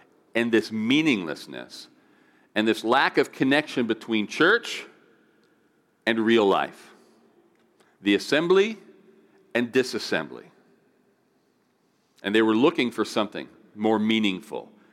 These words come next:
So they started looking in places outside the church. And once they began to look, the devil obliged them with all sorts of things to get involved in. Then what's really wonderful about that is, the silver lining, I guess,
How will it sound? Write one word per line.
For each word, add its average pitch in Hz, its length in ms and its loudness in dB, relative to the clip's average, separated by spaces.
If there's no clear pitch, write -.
So 110 140 2
they 104 60 6
started 131 400 0
looking 117 320 -2
in 98 80 -6
places 101 440 -2
outside 90 440 -2
the 78 60 -14
church. - 440 -14
And 78 140 -8
once 87 180 -8
they 92 100 -6
began 92 340 -6
to 90 60 -8
look, 101 240 -2
the 87 80 -8
devil 92 320 -2
obliged 92 520 -2
them 82 200 -10
with 82 140 -14
all 92 240 2
sorts - 380 -6
of 98 120 -6
things 82 480 -12
to 98 100 -8
get 92 180 2
involved 90 500 -2
in. 69 140 -14
Then 107 360 0
what's 120 220 2
really 127 220 4
wonderful 113 440 0
about 82 280 -2
that 78 180 0
is, 78 220 -4
the 92 100 -6
silver 104 320 2
lining, 95 380 0
I 82 80 -4
guess, 82 240 -2